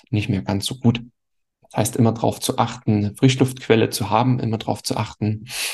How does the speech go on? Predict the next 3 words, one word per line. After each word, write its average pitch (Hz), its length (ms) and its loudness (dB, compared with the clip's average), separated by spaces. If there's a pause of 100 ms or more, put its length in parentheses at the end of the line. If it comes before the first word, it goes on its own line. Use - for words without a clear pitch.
(1500)
einmal 127 540 6
tief 123 280 2
durchzuatmen. 117 840 2